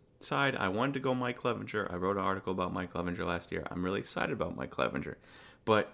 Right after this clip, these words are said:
I didn't go Mike Clevinger. Instead, I went Frankie Montas, uh, of the A's to win the N-, A L Cy Young. I love Frankie Montas. Um, you can get his Bowman Chrome autos currently for around five dollars.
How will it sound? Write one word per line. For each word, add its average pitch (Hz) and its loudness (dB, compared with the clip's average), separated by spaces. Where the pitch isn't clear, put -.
I 80 2
didn't 127 4
go 113 4
Mike 104 2
Clevinger. 92 2
Instead, 143 2
I 123 2
went 117 -2
Frankie 131 0
Montas, - -2
uh, 92 0
of 95 0
the 90 4
A's 101 4
to 98 -2
win 95 2
the 92 0
N-, 101 -2
A 104 6
L 98 2
Cy 92 0
Young. 90 2
I 113 6
love 107 4
Frankie 95 -2
Montas. 90 -2
Um, 85 -4
you 95 0
can 110 -6
get 98 4
his 90 4
Bowman 104 2
Chrome 127 2
autos 117 4
currently 117 -2
for 95 0
around 104 4
five 110 2
dollars. 98 2